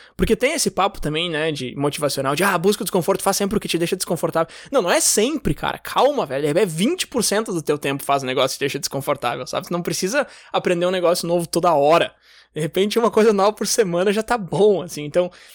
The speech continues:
entende teus limites, de repente tenta aumentá-los, mas entende onde é que eles estão e respeita também. E pra mim,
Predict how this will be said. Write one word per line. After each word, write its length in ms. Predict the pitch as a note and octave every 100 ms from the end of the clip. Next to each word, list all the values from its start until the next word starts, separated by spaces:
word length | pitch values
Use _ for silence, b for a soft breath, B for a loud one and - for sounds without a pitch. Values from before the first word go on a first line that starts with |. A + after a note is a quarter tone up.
| B -
entende 380 | F3+ G3+ A#3+
teus 180 | - B3+
limites, 480 | A3 F3+ F#3+ A3 F#3
de 80 | F#3
repente 380 | F#3+ A3 C4 -
tenta 480 | G#3+ G#4 - - -
aumentá-los, 800 | - D#3+ B2+ - C#3+ F#4 - -
mas 280 | C#3+ C3 C3+
entende 420 | D3 - G3+ A3
onde 140 | E3
é 60 | E3+
que 80 | F3
eles 120 | D3+
estão 260 | - D3+
e 60 | F#3+
respeita 640 | B2 A#2 - A#2+ F#3+ -
também. 340 | - C3 C#3 - B B B B -
E 280 | - - _ _
pra 180 | F3 F#3
mim, 380 | D#3 F#3 C4+